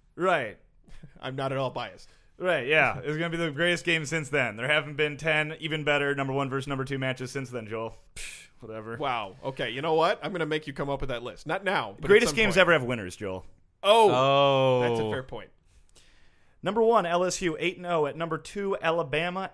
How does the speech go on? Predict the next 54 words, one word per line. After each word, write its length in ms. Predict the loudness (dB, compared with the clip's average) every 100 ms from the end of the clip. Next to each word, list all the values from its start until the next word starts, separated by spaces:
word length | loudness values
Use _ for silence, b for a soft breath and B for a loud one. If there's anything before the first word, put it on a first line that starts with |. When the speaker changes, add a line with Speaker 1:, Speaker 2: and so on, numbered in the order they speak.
| -10
Speaker 1:
eight 220 | -10 -10
and 120 | -16 -10
oh. 500 | -8 -6 -6 -8 -12 -6
Speaker 3:
I'm 160 | -6
gonna 180 | -4 -6
go 180 | -2 0
with 240 | 2 0 0
L 200 | 0 0
S 220 | -2 -2
U 180 | -4 -4
because 320 | -6 -4 -2
I 80 | 0
have 240 | 0 -2
to 80 | -4
support 420 | -8 -8 -4 -4
'em 80 | -2
after 240 | -6 -6 -6
that 180 | -4
hurricane. 560 | -2 -4 -4 -6 -6 -8 -16 _ _ _ _ _ _ _ -16
Speaker 1:
Okay, 360 | -14 -8 -8 -10 _ -18
all 80 |
right. 220 | -16 -16 -14
Speaker 3:
Yeah. 120 | -10
Speaker 2:
Yeah, 60 | -8
Speaker 1:
That's 140 | -8 -10
Speaker 2:
that's, 120 | -10 -4
Speaker 1:
very, 220 | -4 -4
Speaker 2:
that's 140 | -8
Speaker 1:
very 100 | -8
Speaker 2:
hard 120 | -6 -2
to 40 |
Speaker 1:
charitable. 160 | -2 -2
Speaker 2:
argue 120 | -4
with. 240 | -6 -8 -10
Uh, 60 |
I 360 | -6 -4 -2 0
got 280 | 2 0 -2 _ _ -6
L 140 | -2
S 160 | -2 -4
U, 360 | -8 -8 -8 -12 -8
couple 260 | -6 -2
of 80 | 0
reasons. 340 | 0 -2 -10
First, 440 | -10 -4 -4 -6 -10
again, 240 | -8 -6
they 100 | -6
played 320 | -2 -4 -4
the 100 | -10 -8
tougher 560 | -4 -4 -4 -6 -6 -10
schedule 460 | -6 -4 -4 -6
this, 200 | -6 -10
to 160 | -10 -10
this 160 | -10 -10
point. 340 | -10 -10 -12